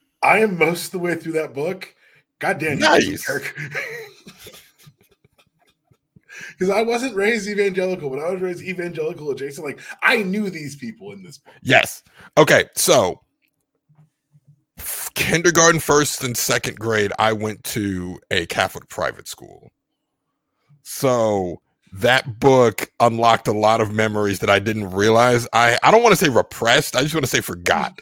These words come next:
Speaker 1: You, you,
Speaker 2: I'd
Speaker 1: you,
Speaker 2: forgotten.
Speaker 1: they, they remained uninvestigated because they were not for, they didn't, they didn't stick. None of it stuck. So none of it, like, molded. Maybe it did, but not in a way that's obvious. So, like, you're able to kinda just push it back.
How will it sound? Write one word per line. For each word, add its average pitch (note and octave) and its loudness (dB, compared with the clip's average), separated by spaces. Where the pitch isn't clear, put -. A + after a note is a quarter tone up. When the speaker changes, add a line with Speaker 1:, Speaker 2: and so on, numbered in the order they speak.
Speaker 1:
You, B3+ -8
you, C#4+ -12
Speaker 2:
I'd G3+ 6
Speaker 1:
you, F3+ 6
Speaker 2:
forgotten. F#2+ 2
Speaker 1:
they, G#3 2
they G3 0
remained A#3+ -4
uninvestigated F#3+ -4
because D#3 -8
they D#3+ -6
were D#3+ -6
not F3+ -8
for, - -4
they F#3 -6
didn't, A3 -6
they G#3+ 2
didn't A3+ -2
stick. - -6
None G#3 0
of A3 -2
it G#3+ -10
stuck. - -4
So E3 -6
none F3+ 0
of G3 0
it, G#3 -6
like, E3+ 0
molded. F#3+ -6
Maybe C#4 -4
it F3 -12
did, F#3 -2
but F3+ -4
not G3 -4
in G3+ -10
a E3+ -4
way E3+ -4
that's D#3 -8
obvious. F#3 -6
So, F#3 -8
like, D#3+ -6
you're E3+ -6
able E3+ -8
to E3 -16
kinda E3 -8
just D3 -18
push E3+ -10
it C#3+ -18
back. C3+ -14